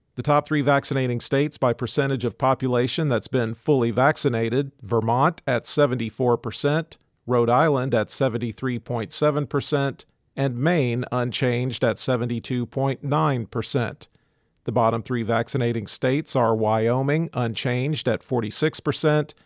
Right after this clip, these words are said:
Alabama, unchanged at forty-six point five percent,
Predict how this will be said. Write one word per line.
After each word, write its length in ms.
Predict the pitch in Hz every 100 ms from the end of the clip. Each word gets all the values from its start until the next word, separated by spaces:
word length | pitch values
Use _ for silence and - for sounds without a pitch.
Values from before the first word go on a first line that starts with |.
| _ _ -
Alabama, 680 | 127 123 113 143 175 123 143
unchanged 680 | 123 120 - 120 117 135 -
at 160 | 113 -
forty-six 580 | 131 120 113 127 -
point 320 | - 123 113 -
five 380 | 151 156 151
percent, 500 | - 135 143 143 139